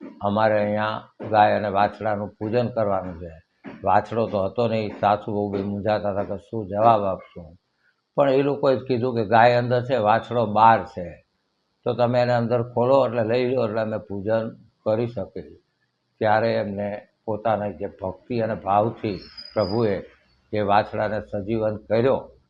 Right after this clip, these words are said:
અને એના દ્વારા બેયનું પૂજન કરવામાં આવ્યું. એટલે આ વાર્તા દ્વારા બોધપાઠ એટલો જ આપવામાં આવે છે કે આજે બહેનો,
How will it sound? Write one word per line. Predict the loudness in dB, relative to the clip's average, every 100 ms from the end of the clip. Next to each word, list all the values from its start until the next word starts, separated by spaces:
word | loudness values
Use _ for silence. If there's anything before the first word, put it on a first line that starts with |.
| _ _
અને | -4 -2 -2 -4 -2
એના | 2 2
દ્વારા | 4 2 2 0
બેયનું | -2 -6 -8
પૂજન | -10 -8 -6 -8
કરવામાં | -10 -8 -8 -4 -2
આવ્યું. | 0 -2 -10 _ _ _ _ -14
એટલે | -8 -6 -6 2
આ | 4 6
વાર્તા | 6 4 4 -2
દ્વારા | 0 0 2 2 0 -4 -12
બોધપાઠ | -6 -2 -2 0 0 0
એટલો | -2 -4 -4
જ | 0
આપવામાં | -2 -2 -4 -4 -4
આવે | -4
છે | -4 -6 -4
કે | -2
આજે | -2 -2
બહેનો, | -4 0 -2 -2 -4 -8